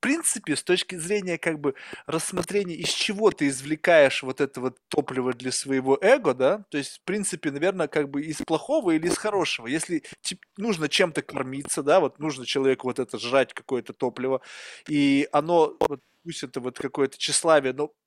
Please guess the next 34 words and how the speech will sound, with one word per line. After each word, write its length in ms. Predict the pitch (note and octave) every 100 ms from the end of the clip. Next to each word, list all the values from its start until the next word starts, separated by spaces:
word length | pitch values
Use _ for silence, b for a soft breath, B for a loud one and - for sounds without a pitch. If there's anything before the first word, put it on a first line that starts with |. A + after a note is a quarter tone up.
| -
из 100 | E3
чего 380 | - F3+ A3+
его 180 | G#3+ C#3
черпать? 440 | C3 D#3 - F3+ -
Ты 80 |
совершенно 380 | - - - G#3
справедливо 480 | - D3 D3+ E3+ D#3+
подметил. 380 | B2+ C3+ E3 B2+
То 120 | C#3+
есть, 180 | B2+ -
продавая 520 | D3 D3 D#3+ F3 D3+
оружие 440 | E3 C#4 B3 D#3+
и 40 | C3
стать 320 | - D#3 C#3
самым 320 | F3 E3 D3
богатым 440 | C#3 C#3+ D#3+ D3+ B2+
продавцом 520 | C#3 C3+ C3+ E3+ C#3+
оружия 380 | C#3 E3 C3+ C3+
и 40 |
просто, 340 | B2 C#3 C3 B2
блин, 220 | B2 B2
я 60 | B2+
не 60 |
знаю, 260 | B2 B2+ G#2+ B B B B
м, 340 | C#3+ D3+ C3+ B2+ _ _ - B B -
э, 420 | C3+ B2+ A#2 A2+ B
за-, 360 | B2 D3+ C#3+ D3+
заполонить 720 | D3+ D3 D#3+ D#3 F3 F3+ D3
мир 240 | D#3 D#3 B2
там, 320 | C3 B2 A#2+
э, 300 | A#2+ B2 B2+
орудиями 440 | C#3+ C#3+ C3+ C3+
для 140 | C3+ D3+
смерти, 420 | - D#4 -